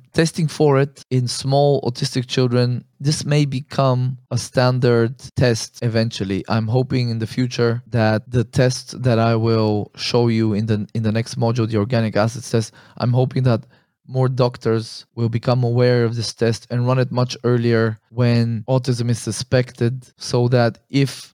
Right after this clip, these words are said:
bacteria such as this, these Clostridia family are detected, they can be eliminated as quickly as possible. So at least one of those factors that could be contributing or, or at least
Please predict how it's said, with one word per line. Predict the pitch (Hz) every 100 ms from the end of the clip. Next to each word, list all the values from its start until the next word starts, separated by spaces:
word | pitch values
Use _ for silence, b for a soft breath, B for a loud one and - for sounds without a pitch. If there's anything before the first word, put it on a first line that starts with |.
| -
bacteria | 123 123 - - 131 127 123
such | - 120 117
as | 113
this, | 117 -
these | - 123 -
Clostridia | 117 - - 127 123
family | 113 117 113 113 107 110 110 _
are | 120 117 110 107
detected, | 104 110 - 180 - 131 131 - _
they | 127 123
can | 123 117
be | 123 120 -
eliminated | 113 135 143 135 127 123
as | 110 -
quickly | 131 123 117
as | -
possible. | - 110 - 98 95
So | 95 117
at | 113
least | 135 143 - b b _
one | 120 127
of | 135
those | 127 117 -
factors | - 123 - 117 113 110 - _ 117
that | 120 110 -
could | - 135
be | 139
contributing | - 107 - 131 127 117 117 113
or, | 107 113
or | - 123
at | 117 -
least | 143 147 - -